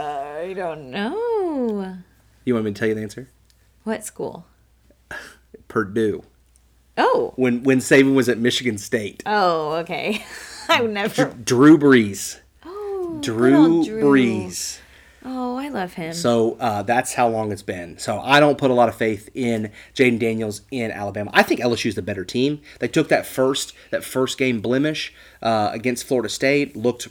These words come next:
Speaker 2: really funky in that game. Florida
Speaker 1: Yeah,
Speaker 2: State
Speaker 1: they
Speaker 2: blew
Speaker 1: did
Speaker 2: them
Speaker 1: look
Speaker 2: out.
Speaker 1: funky.
Speaker 2: But then
Speaker 1: Yeah.
Speaker 2: they've been really solid. Been continuing to win, continuing to
Speaker 1: Mm-hmm.
Speaker 2: win, continuing to win.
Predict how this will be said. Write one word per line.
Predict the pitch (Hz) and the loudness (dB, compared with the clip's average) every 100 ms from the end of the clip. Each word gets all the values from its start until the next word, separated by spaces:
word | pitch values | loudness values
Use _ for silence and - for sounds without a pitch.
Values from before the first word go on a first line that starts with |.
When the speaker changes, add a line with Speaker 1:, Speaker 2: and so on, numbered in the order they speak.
| - | -8
Speaker 2:
really | 98 131 143 | -2 0 0
funky | - 117 123 131 | -2 -6 -4 -4
in | 123 | -2
that | 117 | -2
game. | 113 120 117 | -2 -2 -2
Florida | 127 120 | 0 0
Speaker 1:
Yeah, | 143 | 2
Speaker 2:
State | 120 | 0
Speaker 1:
they | 117 | 0
Speaker 2:
blew | 127 | 0
Speaker 1:
did | |
Speaker 2:
them | 123 | 2
Speaker 1:
look | 113 | 2
Speaker 2:
out. | 123 127 - | 2 0 -4
Speaker 1:
funky. | 143 151 | -12 -8
Speaker 2:
But | - | -2
then | 143 | 2
Speaker 1:
Yeah. | 135 | 2
Speaker 2:
they've | 233 240 123 | 2 -2 0
been | 131 | 0
really | 120 127 | 2 0
solid. | 117 113 110 101 92 - | 0 0 0 -2 -6 -12
Been | - 101 | -8 -8
continuing | - 123 139 143 | -4 0 0 2
to | 143 | 0
win, | 123 120 | 0 -2
continuing | 113 98 117 127 | -6 -6 -4 -2
to | 123 | -2
Speaker 1:
Mm-hmm. | |
Speaker 2:
win, | 117 104 | -4 -6
continuing | - 113 110 | -8 -6 -4
to | 107 | -4
win. | 104 101 | -6 -8